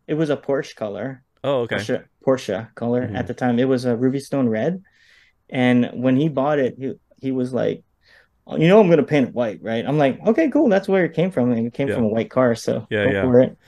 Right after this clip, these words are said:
Speaker 2: Wait,
Speaker 1: I
Speaker 2: this
Speaker 1: actually,
Speaker 2: is, is
Speaker 1: mm-hmm.
Speaker 2: this the S fourteen that I, that I am aware of, or is it a different S fourteen?
Speaker 1: Um, it's the one he's driving today.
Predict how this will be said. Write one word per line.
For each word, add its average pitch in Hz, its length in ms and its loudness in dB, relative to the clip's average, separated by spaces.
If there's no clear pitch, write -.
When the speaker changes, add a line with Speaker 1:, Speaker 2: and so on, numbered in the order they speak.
Speaker 2:
Wait, 160 160 4
Speaker 1:
I 143 80 6
Speaker 2:
this 160 100 6
Speaker 1:
actually, 220 100 2
Speaker 2:
is, 196 80 -2
is 143 440 -4
Speaker 1:
mm-hmm. 165 60 2
Speaker 2:
this 175 140 -2
the 190 180 0
S 151 140 -4
fourteen 160 800 -4
that 120 400 0
I, 120 240 0
that 110 180 0
I 147 340 0
am 131 180 2
aware 131 320 0
of, 165 180 -2
or 101 160 0
is 98 120 -4
it 95 80 -2
a 85 40 -6
different 92 280 -6
S - 80 -12
fourteen? 85 360 -12
Speaker 1:
Um, 185 200 6
it's 214 140 6
the 285 80 6
one 269 160 10
he's 185 160 6
driving 127 400 4
today. 113 360 -4